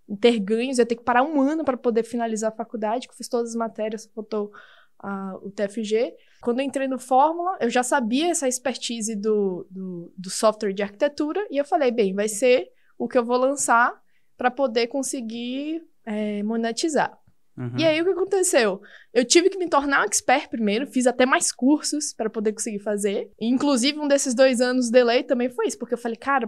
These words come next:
Speaker 1: eu não vou ensinar pras pessoas qualquer coisa, não dá." Então, eu tenho que me tornar boa, melhor, na verdade, do que eu sou, porque pra ensinar eu preciso pelo menos ser uma referência.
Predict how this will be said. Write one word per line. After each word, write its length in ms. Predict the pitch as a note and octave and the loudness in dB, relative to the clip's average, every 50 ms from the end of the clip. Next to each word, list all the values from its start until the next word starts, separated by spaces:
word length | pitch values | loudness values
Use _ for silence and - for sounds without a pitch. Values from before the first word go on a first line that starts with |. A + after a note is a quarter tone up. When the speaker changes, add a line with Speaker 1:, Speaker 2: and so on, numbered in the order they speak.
| A3+ B3 - | -4 -4 -4
Speaker 1:
eu 80 | C4+ D4 | -2 -2
não 140 | F4+ E4+ C#4+ | -2 -2 0
vou 100 | D#4+ G4 | 0 0
ensinar 320 | A#4+ - - F4 C#4+ C4 | 2 0 -2 -2 -4 -4
pras 220 | B3 B3 B3 - | -4 -4 -4 -2
pessoas 420 | - - B3+ - - B3 B3 C#4+ - | 2 2 2 2 4 2 2 0 0
qualquer 280 | - D#4+ - - C#4 | -2 -4 -4 -4 -4
coisa, 420 | - _ - A3+ G3+ F#3 F3+ G3 G#3 | -4 _ 0 0 2 2 2 0 -2
não 160 | B3+ D#4 E4+ | -2 0 4
dá." 260 | C4+ A3 F#3 E3+ F#3+ - | 6 6 6 6 2 -6
Então, 200 | A3+ - A#3+ C4 | 4 6 6 6
eu 40 | C4 | 6
tenho 220 | C4+ - D4 D#4+ | 2 0 -2 -2
que 80 | D#4+ F#4 | 0 -2
me 120 | E4 D#4 | -6 -2
tornar 300 | - D4+ C4 B3+ B3+ D4 | -2 0 0 4 2 2
boa, 460 | C4+ A3 F#3+ G3+ G#3 G#3+ A#3 C4+ D#4 | 2 4 4 6 8 8 8 8 8
melhor, 560 | E4 B3 B3+ C#4+ D#4+ C#4 A3+ A3 A3 B3+ C4+ C4+ | 6 4 2 4 4 4 4 4 4 4 2 -2
na 120 | B3 A3 | -4 -4
verdade, 420 | G#3 G3+ G3 F#3+ G3 F#3+ F#3+ F#3+ F#3+ | -2 -4 -4 -2 -2 -4 -4 -6 -10
do 60 | F#3+ | -12
que 140 | - - G3+ | -10 -10 -12
eu 40 | F#3 | -10
sou, 340 | - - - G3 G#3+ G#3 G#3 | -10 -8 -4 -4 -4 -4 -6
porque 220 | - - - B3 A3+ | -18 -6 -6 -6 -4
pra 160 | - A#3 C#4 | -4 -6 -4
ensinar 280 | F#4 - - D#4 C4 | -4 -8 -6 -4 -4
eu 40 | C#4 | -4
preciso 260 | C#4 - - C#4 C4+ | -4 -4 -8 -8 0
pelo 160 | - D4 C#4 C#4 | 0 0 2 2
menos 140 | C#4 C#4+ C#4+ | -2 -6 0
ser 100 | - D4+ | 0 0
uma 120 | D4 C#4+ | 0 0
referência. 580 | C#4+ C#4+ C#4+ F#4 G4+ G4+ D4 A#3 G#3 - - | -6 -6 -6 -8 -6 -6 -6 -6 -6 -6 -8